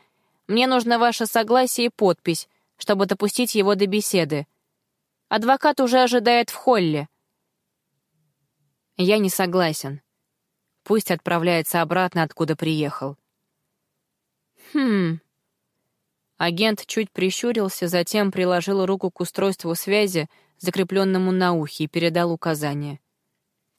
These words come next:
«Спасибо», выдохнул Шон.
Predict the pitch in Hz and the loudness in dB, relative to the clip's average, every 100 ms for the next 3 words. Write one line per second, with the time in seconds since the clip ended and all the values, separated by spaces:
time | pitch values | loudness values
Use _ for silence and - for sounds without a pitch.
0 | _ _ _ _ _ - - 190 - 180 | _ _ _ _ _ -16 -4 -2 0 -2
1 | 143 139 - _ _ _ _ _ _ 160 | -2 -8 -10 _ _ _ _ _ _ -4
2 | 160 156 147 151 147 - 143 135 | -2 -2 -4 -6 -6 -6 -6 -8